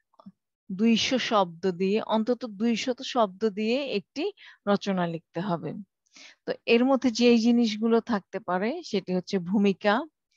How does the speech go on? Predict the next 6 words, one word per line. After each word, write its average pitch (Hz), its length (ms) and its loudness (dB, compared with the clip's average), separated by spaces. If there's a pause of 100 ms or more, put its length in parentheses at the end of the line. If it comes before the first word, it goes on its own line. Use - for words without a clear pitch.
(520)
ফুলের 214 340 4
নাম, 196 460 0 (540)
ফুলের 220 400 4
বিভিন্ন 208 460 -4
অংশের 196 420 -4
বর্ণনা, 185 580 -2